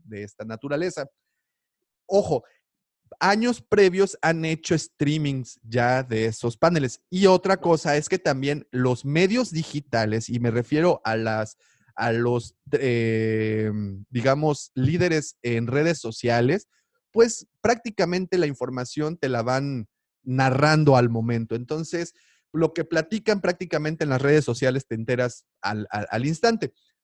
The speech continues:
Pero en esta ocasión, bueno, los paneles los hacen así como esta versión, eh, como este, como este podcast lo estamos realizando. Y quiero iniciar con esta reflexión. Eh, a lo largo del día se hacen diferentes, no sé,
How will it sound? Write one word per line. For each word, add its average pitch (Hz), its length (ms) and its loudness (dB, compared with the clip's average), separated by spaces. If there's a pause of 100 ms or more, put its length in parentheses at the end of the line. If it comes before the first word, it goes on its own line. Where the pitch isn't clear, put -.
(300)
Pero 214 360 4
en 156 120 -6
esta 175 220 -4
ocasión, 170 360 -4
bueno, 139 220 -2
los 120 160 -6
paneles 151 380 -2
los 120 180 -4
hacen 147 220 0
así 147 220 -6
como 120 320 -2
esta 131 240 -2
versión, 131 400 -6
eh, 135 60 -8
como 110 220 -10
este, 123 340 -8
como 117 220 -10
este 131 160 -8
podcast 135 360 -8
lo 110 60 -12
estamos 110 300 -10
realizando. 120 560 -6 (420)
Y 147 140 -14
quiero 202 180 0
iniciar 190 440 -4
con 143 240 -4
esta 156 680 -2
reflexión. 170 500 -2 (760)
Eh, 165 420 0
a 165 140 2
lo 180 100 4
largo 233 260 4
del 180 160 0
día 196 360 2
se 165 200 0
hacen 160 280 0
diferentes, 139 520 -4
no 127 140 -6
sé, 123 320 -6